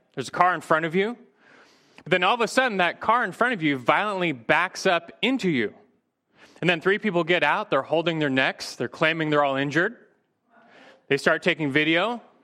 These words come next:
They pretend to be injured on video. They call the cops.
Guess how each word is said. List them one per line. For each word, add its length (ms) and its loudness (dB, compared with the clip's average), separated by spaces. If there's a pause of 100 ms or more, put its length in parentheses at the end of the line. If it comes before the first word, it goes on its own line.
(340)
They 60 -12
pretend 380 -4
to 80 -2
be 160 0
injured 300 -2
on 260 -2
video. 300 0
They 100 -2
call 240 -2
the 100 -4
cops. 580 -4